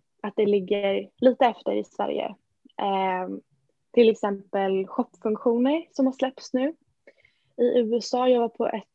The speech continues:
eh, webin-, webbinar med Pinterest här om veckorna, månaden, eh, där de har släppt sin nya shoppfunktion. Och det tror jag kommer bli jättestort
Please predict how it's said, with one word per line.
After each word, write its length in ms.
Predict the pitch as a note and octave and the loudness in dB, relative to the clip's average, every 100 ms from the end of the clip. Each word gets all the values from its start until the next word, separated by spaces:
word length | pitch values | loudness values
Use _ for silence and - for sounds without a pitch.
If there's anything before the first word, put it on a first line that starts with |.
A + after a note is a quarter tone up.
| _ - | _ -8
eh, 60 | A3 G#3+ G#3 | -4 -2 0
webin-, 560 | A3 G#3+ G#3+ G3+ - G#3 | 0 0 -2 -6 -6 -2
webbinar 640 | A3 A3+ G#3+ A3+ C4+ D4+ | 0 0 0 0 -2 -4
med 140 | - B3+ _ - | -8 -10 _ -4
Pinterest 560 | B3+ C4 C#4 - - | -2 0 -2 -4 -18
här 260 | - A#3+ A3+ - A3+ | -6 -6 -6 -8 -4
om 240 | A3+ A3+ A3 _ _ _ _ _ | -4 -4 -8 _ _ _ _ _
veckorna, 380 | A#3 - A#3 A#3 | -14 -10 -8 -4
månaden, 480 | A#3 A#3 A3+ C4+ C#4+ _ _ _ _ _ - | -4 -2 -2 -2 -4 _ _ _ _ _ -6
eh, 460 | A3 G#3+ G#3+ G#3+ G#3 | -2 0 0 0 0
där 140 | A3+ | 2
de 120 | G#3+ | 2
har 60 | G#3+ | 0
släppt 260 | - G3+ | -2 -4
sin 160 | - G#3+ | -2 0
nya 180 | G#3 G3 | 0 0
shoppfunktion. 840 | - C4 - B3 A3+ C4+ - - _ | 0 0 0 -2 0 0 -2 -6 _
Och 140 | - G#3 | -4 4
det 140 | C4 | 6
tror 160 | C4 A#3+ | 6 2
jag 80 | |
kommer 180 | A3+ G#3+ | 2 0
bli 160 | G#3 G3+ | 4 2
jättestort 720 | A3 - - - G#3 G#3 | 2 -6 -8 -2 0 0